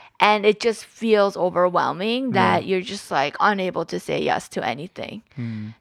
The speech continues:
Speaker 1: I'm like, "No, I can't, I can't. I don't think I can. I think I might need more time here." But, so there is that. Like, there could be a lot of anxiety where you just feel so overwhelmed, you just can't say yes to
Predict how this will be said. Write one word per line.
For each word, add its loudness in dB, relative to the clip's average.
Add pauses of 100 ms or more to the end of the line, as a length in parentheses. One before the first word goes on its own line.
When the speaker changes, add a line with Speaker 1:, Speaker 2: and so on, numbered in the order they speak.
Speaker 1:
I'm -8
like, -2
"No, -2
I -2
can't, -4
I -10
can't. -8
I -2
don't -2
think -4
I 2
can. -6
I -4
think -6
I 2
might 0
need -4
more -2
time 0
here." -2 (800)
But, 4 (400)
so 2
there 6
is -2
that. 2
Like, -4
there -2
could -10
be -2
a 2
lot 4
of 0
anxiety -4
where -4
you -6
just -12
feel -12
so -2
overwhelmed, -2
you -6
just -10
can't -6
say -4
yes -4
to -8